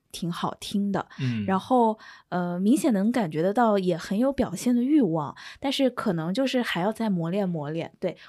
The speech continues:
Speaker 1: 我会觉得撑整场吧，有一点子吃力，就是，
Speaker 2: <laughs> 还年轻嘛，
Speaker 1: <laughs> 嗯。
Speaker 2: 嗯。
Speaker 1: 对，嗯，然后我有看，就是其实这个戏有好几组女演员，
Speaker 2: 嗯。
Speaker 1: 就是可能不同的年龄段的女演员，包括不同经验的女演员，在舞台上也会有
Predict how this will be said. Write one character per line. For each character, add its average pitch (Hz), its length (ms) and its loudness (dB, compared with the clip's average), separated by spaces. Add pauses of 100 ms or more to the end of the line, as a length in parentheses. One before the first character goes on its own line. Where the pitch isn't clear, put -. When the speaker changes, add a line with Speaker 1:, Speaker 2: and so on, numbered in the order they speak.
(100)
Speaker 1:
我 196 80 2
会 277 160 6
觉 220 120 4
得 240 200 4
撑 311 300 -2
整 220 220 0
场 220 260 -2
吧， 147 120 -4
有 165 180 -2
一 214 100 -2
点 196 220 -4
子 160 140 -10
吃 - 280 -8
力， 247 260 -2
就 170 160 -8
是， - 320 -2 (260)
Speaker 2:
<laughs> - 260 -4
还 208 220 2
年 110 180 2
轻 - 180 -2
嘛， 131 240 2
Speaker 1:
<laughs> - 60 -12
嗯。 113 60 -2
Speaker 2:
嗯。 - 0 -
Speaker 1:
对， 180 240 2 (280)
嗯， 170 160 -4 (200)
然 214 100 2
后 311 140 4
我 262 140 4
有 254 120 6
看， 262 380 2
就 233 220 0
是 202 260 0
其 - 240 -4
实 240 140 -2
这 269 120 0
个 233 120 4
戏 - 160 -2
有 190 100 2
好 165 240 0
几 254 220 0
组 180 200 -2
女 170 140 -2
演 165 240 -4
员， - 160 -8 (300)
Speaker 2:
嗯。 156 80 -2
Speaker 1:
就 208 120 4
是 214 80 2
可 202 260 -4
能 156 140 -6
不 254 140 2
同 175 320 -4
的 196 260 2 (300)
年 175 240 -2
龄 208 160 0
段 226 220 2
的 202 80 2
女 170 160 -2
演 175 240 -2
员， 143 360 -6
包 196 160 0
括 202 100 -2
不 214 140 0
同 180 200 -4
经 220 200 -4
验 240 140 2
的 196 80 0
女 175 100 -4
演 170 160 -4
员， 143 200 -8
在 208 140 -2
舞 185 120 -6
台 170 140 -8
上 202 180 -4
也 170 60 -6
会 208 180 -2
有 175 160 -4